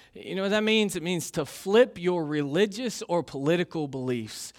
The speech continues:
Some of y'all know what that's like. You post these nine-page things on Facebook hoping to apostatize everybody to believe what you believe, right? And it's probably worse. You probably have a high success rate. I'm sure of it. Hold on. Listen to this.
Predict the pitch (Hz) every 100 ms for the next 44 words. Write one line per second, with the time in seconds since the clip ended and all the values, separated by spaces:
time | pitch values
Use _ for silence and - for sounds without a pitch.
0 | - - 269 359 311 160 139 135 123 123
1 | - 123 160 180 - 170 - 160 135 143
2 | 139 147 - 147 - 139 131 123 - -
3 | 117 - 139 - - - 220 196 160 165
4 | - 170 190 - 127 - 131 127 123 -
5 | - - - 170 139 123 113 113 113 123
6 | 123 117 127 120 117 117 156 117 107 104
7 | 110 120 156 - - 202 254 - 285 220
8 | 127 104 123 - 196 180 143 120 113 110
9 | 101 113 - 95 - 101 120 131 - 143
10 | 101 95 - _ _ _ _ _ _ -
11 | _ _ _ _ _ _ _ 214 240 143
12 | 123 156 202 220 - 107 101